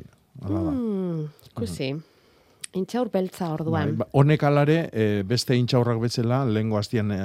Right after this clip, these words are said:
Speaker 1: esplikatu gendun lertzua, eh?
Speaker 2: Bai, bai,
Speaker 1: Orban
Speaker 2: beltz
Speaker 1: hoi,
Speaker 2: tinte,
Speaker 1: kolore
Speaker 2: bai,
Speaker 1: o-,
Speaker 2: bai.
Speaker 1: tinte hoi uzten du baita ere honek,
Speaker 2: Bai,
Speaker 1: eh?
Speaker 2: eh?
Speaker 1: Gutxi xio, baina bai.
Speaker 2: Bai. Aizu, eta zergatik, e,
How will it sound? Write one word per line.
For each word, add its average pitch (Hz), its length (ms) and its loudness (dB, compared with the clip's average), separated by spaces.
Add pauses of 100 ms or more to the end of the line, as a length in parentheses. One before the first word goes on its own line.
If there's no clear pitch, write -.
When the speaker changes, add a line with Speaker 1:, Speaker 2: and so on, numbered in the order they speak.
Speaker 1:
esplikatu 101 500 -4
gendun 107 240 -2
lertzua, 107 640 0 (180)
eh? 95 140 -8 (240)
Speaker 2:
Bai, 170 400 4 (220)
bai, 170 220 -4
Speaker 1:
Orban 127 440 6
Speaker 2:
beltz 120 80 6
Speaker 1:
hoi, 131 160 6
Speaker 2:
tinte, 135 180 -2
Speaker 1:
kolore 120 380 6
Speaker 2:
bai, 110 100 4
Speaker 1:
o-, 110 80 4
Speaker 2:
bai. - 220 2
Speaker 1:
tinte 117 180 2
hoi 117 220 2
uzten 104 340 -2
du 101 100 0
baita 90 280 -4
ere 87 100 -4
honek, 175 180 -4
Speaker 2:
Bai, 165 180 -2
Speaker 1:
eh? 147 120 0
Speaker 2:
eh? 208 60 -2
Speaker 1:
Gutxi 120 260 0
xio, 127 360 2
baina 110 220 -2
bai. 73 140 -8 (100)
Speaker 2:
Bai. 151 200 -6 (240)
Aizu, 196 260 -2
eta 160 160 -4
zergatik, 185 480 -6
e, 165 480 -4